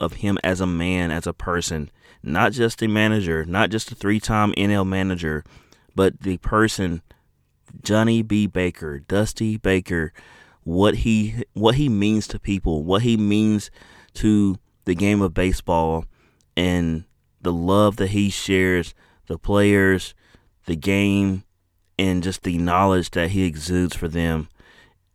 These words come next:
every single day in that clubhouse.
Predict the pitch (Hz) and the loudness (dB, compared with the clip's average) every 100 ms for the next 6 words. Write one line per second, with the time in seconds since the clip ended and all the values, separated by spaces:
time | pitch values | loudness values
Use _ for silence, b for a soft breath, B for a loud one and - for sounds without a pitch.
0 | - 92 104 110 107 - 98 92 80 85 | -2 0 2 2 0 0 0 0 0 -2
1 | 82 78 - 82 82 80 78 82 80 71 | -2 -2 -6 -4 -4 -4 -4 -6 -6 -8
2 | 64 - | -10 -14